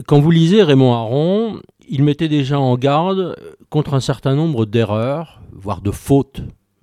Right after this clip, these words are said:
d'intelligence, que les Occidentaux, ou en tout cas la plupart d'entre eux, ont commises. Premièrement,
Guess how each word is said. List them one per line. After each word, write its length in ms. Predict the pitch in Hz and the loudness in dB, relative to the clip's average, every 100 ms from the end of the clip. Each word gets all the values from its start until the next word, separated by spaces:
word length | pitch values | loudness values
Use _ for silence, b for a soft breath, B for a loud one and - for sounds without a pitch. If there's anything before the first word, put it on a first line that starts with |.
| _ _ | _ _
d'intelligence, 840 | 87 98 117 104 104 147 175 - - _ _ b b b b b b _ _ | -10 -8 -6 -6 -4 -6 -10 -14 -20 _ _ b b b b b b _ _
que 360 | 160 160 175 143 | 2 4 4 0
les 720 | 151 147 127 143 147 147 127 | -4 -4 0 4 6 6 4
Occidentaux, 560 | 123 - 120 117 165 160 | 2 0 0 0 2 0
ou 60 | 117 | 0
en 60 | |
tout 100 | 104 | -4
cas 120 | 104 | -4
la 100 | 113 | -6
plupart 320 | - - 127 98 | -4 -6 -6 -4
d'entre 340 | 101 98 - | -4 -4 -2
eux, 320 | 135 139 - _ 123 | 0 -2 -8 _ -10
ont 80 | |
commises. 460 | 104 104 92 71 - - _ _ b b b b b b - | -6 -6 -8 -12 -18 -20 _ _ b b b b b b -10
Premièrement, 840 | - 143 139 131 143 160 185 165 | -2 2 4 4 2 2 2 -2